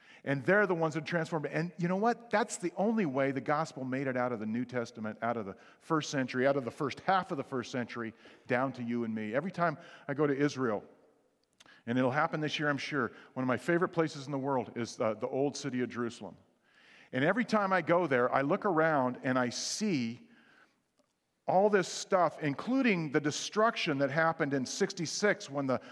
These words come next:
the Romans came in and took all the stones of the temple and, and, and jumbled them up. I mean, this isn't a great commercial for the Israel trip this year, but let's be honest. When you're going to Israel, you're not walking where Jesus walked.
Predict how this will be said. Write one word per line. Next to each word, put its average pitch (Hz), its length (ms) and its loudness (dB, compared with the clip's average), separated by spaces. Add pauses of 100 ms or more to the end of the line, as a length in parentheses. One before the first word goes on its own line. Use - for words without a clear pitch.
(180)
the 135 80 -2
Romans 175 440 2
came 165 280 2
in 175 160 4
and 143 100 0
took 151 260 0
all 165 220 8
the 165 100 2
stones 175 520 2
of 156 80 0
the 139 60 -2
temple 170 440 0
and, 131 80 -4 (300)
and, 160 140 0
and 143 280 2
jumbled 165 320 4
them 165 140 4
up. - 440 0 (640)
I 151 60 0
mean, 160 180 4 (320)
this 202 140 2
isn't 175 180 2
a 151 60 4
great 151 260 2
commercial 147 380 0
for 127 160 -6
the 120 120 2
Israel 127 240 2
trip - 240 -4
this 117 200 -4
year, 123 100 -2
but 139 140 0
let's 170 140 2
be 143 140 0
honest. 127 340 2 (720)
When 143 120 2
you're 185 120 4
going 190 240 2
to 165 80 6
Israel, 170 280 2
you're 143 160 -2
not 151 220 0
walking 127 320 0
where 107 80 0
Jesus 98 400 -6
walked. 87 360 -6